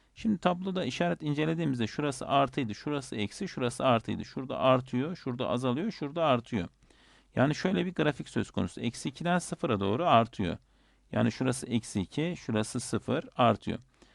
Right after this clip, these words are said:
Sıfırdan sonra üçe doğru ne var? Bir azalma var. Şurası üç. Şurası üç. Şurası da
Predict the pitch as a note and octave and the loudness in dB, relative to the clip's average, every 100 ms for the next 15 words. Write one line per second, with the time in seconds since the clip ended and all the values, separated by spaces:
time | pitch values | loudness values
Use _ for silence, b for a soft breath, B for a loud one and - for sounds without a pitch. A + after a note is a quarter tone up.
0 | b b - D#3+ G#3+ G3+ D3 B2+ G2+ B2 | b b -8 -2 2 4 2 4 2 2
1 | - - F3 C3+ G2+ B2 D3 C3 B2+ E3+ | 0 -2 0 2 2 2 2 2 2 2
2 | D3+ - A#2 B2+ A#2 A2 F2 - - - | 0 2 4 4 6 6 2 -2 -8 -2
3 | G#2+ - F3 C3+ - - - _ _ _ | 0 0 -2 -2 -4 -10 -16 _ _ _
4 | _ - A2+ G2 C3+ G3 - _ b b | _ -6 -4 0 0 -2 -6 _ b b
5 | b - D#3 A#2 - - F#3 A3+ | b -4 0 0 0 0 0 0